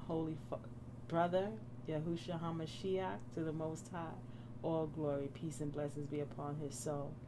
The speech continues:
And the other prophets that came, peace and blessings be upon their soul. Thank you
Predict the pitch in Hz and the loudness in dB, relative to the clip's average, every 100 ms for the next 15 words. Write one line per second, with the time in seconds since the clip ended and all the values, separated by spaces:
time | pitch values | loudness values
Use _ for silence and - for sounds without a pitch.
0 | - - - - 156 143 - 170 170 - | -8 -8 -8 -2 2 2 0 -2 -2 -2
1 | - 190 185 190 196 - 202 185 - 208 | 0 2 2 0 -2 -2 -4 -2 -2 -2
2 | 202 202 208 - - 180 - 170 160 160 | 0 -2 -4 -6 -2 -2 -2 -2 0 0
3 | 165 165 - 151 151 170 156 156 156 - | 0 -4 -2 -2 -2 -4 -2 -2 -4 -4
4 | 156 151 147 - - - - - - - | -2 -2 -4 -6 -10 -8 -8 -10 -10 -10
5 | - - - - - - - - - - | -10 -8 -8 -8 -8 -8 -8 -8 -8 -8
6 | - - - - - - - - - - | -8 -10 -8 -8 -8 -8 -8 -8 -8 -8
7 | - - - - - - - - 170 175 | -8 -8 -8 -8 -10 -10 -10 -2 2 4
8 | 185 175 | 2 -2